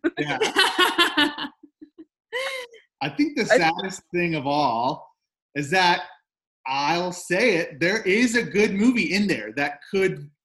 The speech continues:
Speaker 2: you could make a good movie in this premise. You would need a much more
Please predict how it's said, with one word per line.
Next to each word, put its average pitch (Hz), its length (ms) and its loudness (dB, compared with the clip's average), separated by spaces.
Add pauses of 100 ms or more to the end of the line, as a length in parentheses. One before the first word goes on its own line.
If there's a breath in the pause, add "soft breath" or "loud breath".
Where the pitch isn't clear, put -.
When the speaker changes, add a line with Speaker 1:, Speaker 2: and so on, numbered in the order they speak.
(520)
Speaker 2:
you 170 180 -6
could 185 280 -2
make 180 360 0
a 196 120 -2
good 160 280 0
movie 170 260 0
in 151 80 -2
this 143 180 -6
premise. 143 440 -6 (400 soft breath)
You 135 120 -2
would 151 100 2
need 160 160 0
a 143 160 -2 (440)
much 165 320 -2 (340)
more 180 760 -2